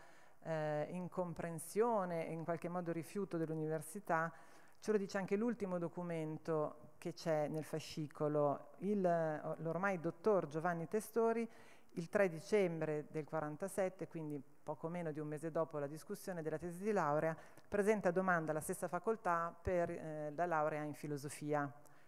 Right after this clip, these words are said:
percorso che poi abbandona, probabilmente anche perché è veramente impegnato su molti altri fronti, ma,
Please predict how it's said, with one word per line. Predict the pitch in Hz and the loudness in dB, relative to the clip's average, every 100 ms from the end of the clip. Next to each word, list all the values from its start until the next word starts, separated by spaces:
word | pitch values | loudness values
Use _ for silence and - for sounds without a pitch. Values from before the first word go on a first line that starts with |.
| - | -8
percorso | 165 - 185 - | -6 -2 -2 -2
che | 156 147 | -8 -4
poi | 165 156 151 | 2 2 2
abbandona, | 143 135 135 180 190 151 | 0 -2 0 2 2 0
probabilmente | 143 139 139 147 147 139 139 | -6 -6 -4 -4 -4 -4 -4
anche | 131 123 135 | -4 -6 -6
perché | 135 - 139 - - - - - - - - - - | -6 -4 -6 -6 -12 -20 -20 -20 -20 -20 -20 -18 -12
è | 165 | -8
veramente | 160 156 156 147 | -6 -6 -6 -8
impegnato | 170 151 160 151 156 | -6 -4 -2 -2 -4
su | 139 151 | -8 -8
molti | 151 151 - 151 | -6 -6 -4 2
altri | 147 147 208 | 2 2 -2
fronti, | - 135 139 - 160 - - - - - - | -2 -2 -2 -4 -8 -10 -20 -20 -20 -18 0
ma, | 190 165 | 6 6